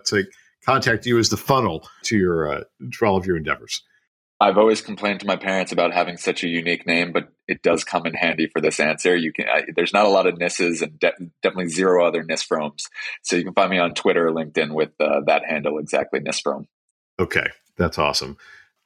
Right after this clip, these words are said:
Speaker 1: Yes, thank you. This is really a pleasure. Appreciate it.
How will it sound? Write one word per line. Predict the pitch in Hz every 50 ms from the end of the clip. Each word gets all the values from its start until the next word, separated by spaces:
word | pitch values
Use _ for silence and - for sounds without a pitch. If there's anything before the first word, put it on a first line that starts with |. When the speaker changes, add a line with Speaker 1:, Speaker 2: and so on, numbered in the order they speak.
| _ _ -
Speaker 1:
Yes, | 156 143 - - - -
thank | - 139 123 107 -
you. | 80 71 69 -
This | 123 117
is | 104 107
really | 120 131 131 127
a | 120
pleasure. | 123 123 117 113 101 113 110 95 - _ _ - -
Appreciate | - - - 120 117 - 117 110 110 110
it. | 104 101